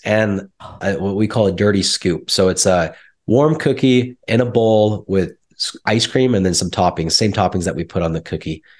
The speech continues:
Speaker 1: And it was just developed, uh, I just wanted a way to, to reduce waste. So
Speaker 2: Oh my
Speaker 1: what can
Speaker 2: gosh.
Speaker 1: we do with our day old cookies?
Speaker 2: And they're still delicious. I mean, it's
Speaker 1: Oh,
Speaker 2: not
Speaker 1: they're,
Speaker 2: like
Speaker 1: they're
Speaker 2: they're not
Speaker 1: amazing.
Speaker 2: delicious.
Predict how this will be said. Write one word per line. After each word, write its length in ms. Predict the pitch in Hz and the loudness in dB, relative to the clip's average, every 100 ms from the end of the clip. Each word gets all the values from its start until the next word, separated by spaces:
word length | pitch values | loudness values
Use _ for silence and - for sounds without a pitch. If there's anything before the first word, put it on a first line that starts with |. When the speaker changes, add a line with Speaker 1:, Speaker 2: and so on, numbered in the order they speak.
| _ _ _ - | _ _ _ -2
Speaker 1:
And 100 | 135 | 2
it 60 | |
was 100 | 151 | 2
just 200 | 151 147 | 2 0
developed, 400 | 123 123 123 123 | 0 2 2 2
uh, 180 | 117 117 - - | 0 0 -6 -4
I 160 | 107 | -2
just 180 | 107 - | 0 2
wanted 220 | 117 104 | 2 2
a 60 | 95 | 2
way 160 | 92 | 2
to, 80 | 90 | 2
to 120 | 82 92 | 0 -2
reduce 220 | 82 - | -2 -2
waste. 400 | 80 - - - _ - | -4 -4 -6 -8 _ -6
So 360 | - 92 82 - | 0 2 2 -2
Speaker 2:
Oh 40 | |
my 140 | 185 180 | -2 0
Speaker 1:
what 80 | - | 2
can 80 | 170 | 2
Speaker 2:
gosh. 60 | 131 | 4
Speaker 1:
we 80 | |
do 100 | 123 | 4
with 140 | 117 110 | 2 2
our 100 | 98 | 2
day 160 | 104 | 4
old 160 | 98 98 | 2 2
cookies? 500 | 101 - 80 - - _ - _ _ _ _ - | -4 -6 -6 -6 -8 _ -20 _ _ _ _ 0
Speaker 2:
And 100 | 208 | 0
they're 60 | |
still 240 | 185 - 320 | 0 0 2
delicious. 580 | 226 233 302 127 135 - | 4 4 2 -2 -2 2
I 80 | |
mean, 320 | 202 214 214 214 | 4 4 4 2
it's 220 | 190 214 | 2 2
Speaker 1:
Oh, 40 | |
Speaker 2:
not 140 | 220 285 | 2 2
Speaker 1:
they're, 80 | |
Speaker 2:
like 180 | 240 233 | 2 2
Speaker 1:
they're 60 | 233 | 0
Speaker 2:
they're 120 | 208 | 0
not 140 | 214 240 | 2 0
Speaker 1:
amazing. 40 | |
Speaker 2:
delicious. 580 | 208 208 262 151 147 - | 0 0 0 -2 -6 -10